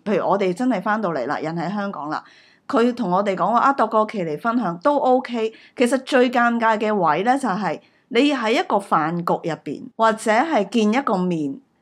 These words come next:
跟住咧，大家好似只係閒聊幾句，然之後臨尾個 ending，佢會同你講一句，「喂，你得閒就嚟我哋教會分享下。」我唔知道你係真係想我嚟教會分享，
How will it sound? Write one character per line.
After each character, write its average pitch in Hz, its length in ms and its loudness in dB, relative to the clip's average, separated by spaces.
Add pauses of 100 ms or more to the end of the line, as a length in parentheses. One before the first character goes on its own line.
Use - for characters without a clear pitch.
(140)
跟 403 180 2
住 214 120 0
咧， 247 160 2
大 208 180 2
家 254 160 2
好 262 120 2
似 262 160 -4
只 208 120 -4
係 254 100 2
閒 156 380 -2
聊 156 260 -6
幾 147 200 -6
句， 165 340 -4
然 202 80 0
之 381 160 2
後 220 140 6
臨 160 260 0
尾 170 160 0
個 208 80 2
ending， 269 720 2
佢 190 240 0
會 196 100 2
同 165 200 -6
你 156 120 -4
講 160 240 -4
一 214 80 -4
句， 156 240 -2 (380)
「喂， 277 140 2
你 262 80 4
得 359 120 2
閒 180 320 -2
就 180 120 -4
嚟 135 280 -4
我 165 100 -2
哋 160 120 -4
教 160 200 -6
會 156 140 -4
分 208 240 -4
享 156 220 -6
下。」 - 100 -14 (480)
我 247 120 2
唔 208 120 4
知 320 200 -2
道 214 180 4
你 190 100 2
係 180 360 0
真 320 160 2
係 208 160 2
想 170 400 -2
我 165 280 -2
嚟 143 200 -4
教 170 200 0
會 170 120 -2
分 202 180 -2
享， 214 80 2